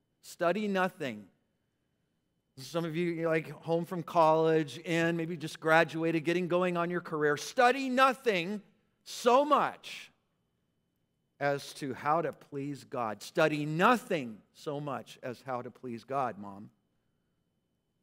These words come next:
Dads, grandmas, grandpas, all of us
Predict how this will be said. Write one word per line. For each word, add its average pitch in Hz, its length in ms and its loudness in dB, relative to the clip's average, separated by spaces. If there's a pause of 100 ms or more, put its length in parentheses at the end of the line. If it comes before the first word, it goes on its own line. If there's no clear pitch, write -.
(520)
Dads, 120 380 -4
grandmas, 143 800 -4 (180)
grandpas, 151 480 -4
all 170 300 4
of 180 100 0
us - 400 -6